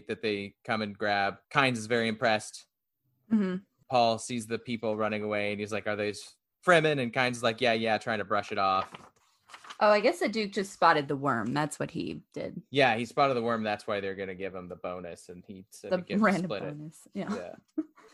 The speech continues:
Speaker 2: Well, this is when the action is just really heating up. It's like, first they discover that the ship is gone, then the,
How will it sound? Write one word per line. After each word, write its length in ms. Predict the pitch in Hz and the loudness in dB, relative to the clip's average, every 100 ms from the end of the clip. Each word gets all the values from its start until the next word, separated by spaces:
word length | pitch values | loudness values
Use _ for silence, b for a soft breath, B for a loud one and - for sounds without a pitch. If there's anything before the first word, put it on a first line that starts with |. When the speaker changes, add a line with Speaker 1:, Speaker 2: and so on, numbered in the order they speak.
| b b - | b b 4
Speaker 2:
Well, 80 | |
this 220 | 247 427 494 | 8 8 8
is 120 | 403 | 6
when 220 | 392 294 | 6 8
the 60 | 233 | 10
action 360 | 214 214 226 | 8 6 4
is 160 | 202 180 | 2 2
just 180 | 196 185 | 0 6
really 260 | 196 175 | 8 8
heating 340 | 175 165 147 135 | 6 4 4 2
up. 240 | 113 - _ _ - - _ | 0 -2 _ _ -12 -12 _
It's 320 | - 190 - 190 | 0 0 2 4
like, 440 | 170 165 - - - _ _ _ _ | 6 4 0 -12 -20 _ _ _ _
first 320 | 226 269 285 | 6 6 8
they 140 | 269 | 6
discover 580 | 233 233 208 196 190 190 | 6 4 4 6 6 6
that 240 | 180 170 | 4 2
the 460 | 180 170 165 165 - - _ - | 0 2 4 4 0 -8 _ -4
ship 260 | 196 180 | -2 0
is 120 | 180 | -2
gone, 400 | - 151 147 147 | 0 4 4 4
then 180 | 160 202 | 4 4
the, 200 | 214 226 | 4 0